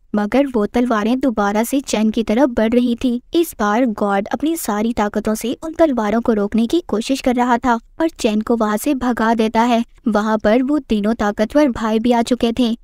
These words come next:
उनके साथ एक और बंदा था जो इन सभी जादुई तलवारों को कंट्रोल में कर रहा था और उस इंसान ने ही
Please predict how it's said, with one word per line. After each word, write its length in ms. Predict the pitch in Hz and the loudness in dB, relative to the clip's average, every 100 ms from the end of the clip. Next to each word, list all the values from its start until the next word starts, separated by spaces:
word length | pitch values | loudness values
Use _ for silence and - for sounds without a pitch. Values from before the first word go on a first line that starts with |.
| - | -2
उनके 300 | 320 320 359 | -2 2 2
साथ 380 | 349 220 202 240 - | 2 0 -2 -4 -2
एक 160 | 349 - | -4 -2
और 220 | 269 285 254 | 2 2 2
बंदा 320 | 233 208 208 | 2 2 0
था 240 | 226 208 - - | 0 -4 -8 -8
जो 180 | 277 339 - | -4 -4 -2
इन 180 | 330 302 | 0 0
सभी 380 | - 208 220 254 | 0 0 0 2
जादुई 440 | 311 285 240 208 | 2 2 2 0
तलवारों 440 | 214 220 208 196 196 | 0 0 0 -2 0
को 160 | 277 | -2
कंट्रोल 520 | 302 339 285 226 208 240 | 2 0 0 0 2 4
में 120 | 247 | 4
कर 120 | 233 | 2
रहा 240 | 233 233 226 | 2 2 2
था 180 | 247 | 2
और 360 | 220 - - 330 | 0 -6 -4 -2
उस 120 | 320 | 0
इंसान 480 | 339 339 - 208 208 | 0 -2 0 0 2
ने 120 | 208 | 2
ही 280 | 202 208 226 | 0 -2 -2